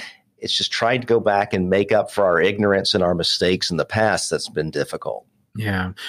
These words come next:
Speaker 2: And so since Hurricane Harvey, uh, which was, that's twenty seventeen, is that correct?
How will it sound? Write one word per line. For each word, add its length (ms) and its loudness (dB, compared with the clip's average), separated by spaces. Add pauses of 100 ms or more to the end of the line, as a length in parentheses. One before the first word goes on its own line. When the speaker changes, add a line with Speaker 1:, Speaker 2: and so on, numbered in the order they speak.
(160)
Speaker 2:
And 240 0
so 300 6
since 320 2
Hurricane 420 2
Harvey, 760 2
uh, 420 2
which 240 0
was, 260 2
that's 220 0
twenty 260 -2
seventeen, 600 0
is 100 0
that 140 -2
correct? 460 -2